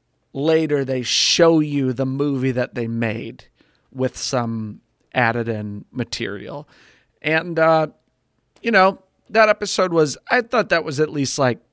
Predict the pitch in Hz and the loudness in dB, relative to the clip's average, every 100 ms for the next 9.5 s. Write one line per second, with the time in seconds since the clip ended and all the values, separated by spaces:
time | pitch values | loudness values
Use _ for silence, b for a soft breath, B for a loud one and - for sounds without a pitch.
0 | - 180 156 127 - 139 123 117 - 123 | -2 0 0 -2 0 0 0 -2 -2 -2
1 | 117 107 107 - - b b b b b | -2 -4 -8 -10 -14 b b b b b
2 | - 127 120 120 - _ _ _ 185 170 | -4 0 2 2 -2 _ _ _ -4 2
3 | 208 208 180 151 165 160 123 143 139 135 | 4 4 4 6 6 6 4 2 2 0
4 | 131 123 139 151 156 160 185 - b b | 2 4 4 4 4 4 0 -4 b b
5 | - 139 - 143 131 127 123 120 113 - | -8 -6 -2 -2 -2 -2 -2 -2 -2 -4
6 | 127 117 104 98 b b b - 156 156 | -4 -2 -2 -8 b b b 0 2 2
7 | 143 - 220 220 220 160 143 165 165 170 | 0 2 2 4 4 4 2 -2 -2 -2
8 | 135 127 165 196 208 190 147 - - 110 | -2 -2 0 0 0 -4 -6 -8 -6 -6
9 | 107 - - - - | -8 -10 -10 -10 -14